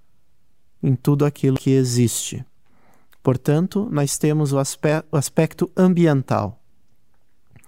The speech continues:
A atividade psíquica relacionada a tudo aquilo que é vivo.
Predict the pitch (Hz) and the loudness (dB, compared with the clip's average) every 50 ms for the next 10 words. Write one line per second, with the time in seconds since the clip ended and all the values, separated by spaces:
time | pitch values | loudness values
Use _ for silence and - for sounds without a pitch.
0 | - - - - - - - - 123 127 131 - - 135 135 131 127 135 135 139 | -20 -20 -20 -20 -20 -18 -2 0 0 0 0 -2 -2 0 0 2 2 2 2 2
1 | 135 - - - - - - 196 202 - - - - - 143 139 143 - - - | -2 -6 -12 -8 -8 -2 0 0 -2 -2 -4 -10 -6 -2 0 0 0 -2 -2 -4
2 | 139 131 131 135 147 156 156 147 160 156 - 151 135 - - - 165 160 143 147 | -2 -2 0 0 0 0 0 -2 -4 -2 0 -2 -4 -4 -2 0 0 2 2 0
3 | 139 - - 151 147 147 139 - - 156 143 135 127 123 135 147 151 135 113 113 | -2 0 0 0 0 0 -2 -2 -2 0 0 0 0 0 2 2 2 2 2 -2
4 | 110 95 131 | -4 -6 -6